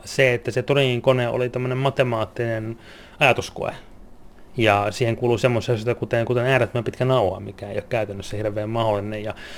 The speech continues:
se, että jos ajatellaan Turingin konetta semmoisella tavalla, että jos sen pitää laskea joku yhteenlasku, niin se joutuu tekemään ihan hemmetin paljon hommaa. Todella paljon joutuu tekemään töitä saadakseen sen yhden asian tehtyä, koska se on tehty sillä tavalla, että se on,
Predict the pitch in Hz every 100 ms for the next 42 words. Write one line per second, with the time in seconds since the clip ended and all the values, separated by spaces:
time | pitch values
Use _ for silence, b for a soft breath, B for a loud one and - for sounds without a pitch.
0 | B - 120 107 - 113 131 120 117 113
1 | 113 135 120 107 120 110 - 110 117 107
2 | 127 113 110 113 110 - 104 120 110 113
3 | 117 110 110 120 - 117 104 110 - 110
4 | 107 - 131 101 - 110 104 - 120 113
5 | 113 110 - 117 110 - - 127 123 123
6 | 120 123 151 139 127 139 127 160 131 95
7 | 104 - - b b b b - 156 131
8 | - 120 123 123 - 143 143 135 131 147
9 | 143 127 110 107 B B B 160 147 -
10 | 117 120 117 110 117 120 113 - 110 107
11 | 120 - 107 101 117 110 - 120 117 123
12 | 123 143 117 - 123